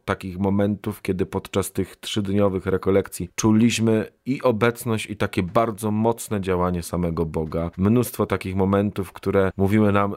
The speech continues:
to jest to miejsce, to jest ten czas i dobrze, że to zorganizowaliście. I odbierało od razu to zniechęcenie, które mówiło ostatni raz, na pewno już nigdy więcej.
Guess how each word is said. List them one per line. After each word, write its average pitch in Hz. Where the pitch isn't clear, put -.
to 120
jest 107
to 104
miejsce, 110
to 107
jest 104
ten 95
czas 107
i 98
dobrze, 101
że 92
to 92
zorganizowaliście. 90
I 101
odbierało 104
od 95
razu 101
to 98
zniechęcenie, 98
które 95
mówiło 98
ostatni 107
raz, 107
na 101
pewno 104
już 98
nigdy 101
więcej. 95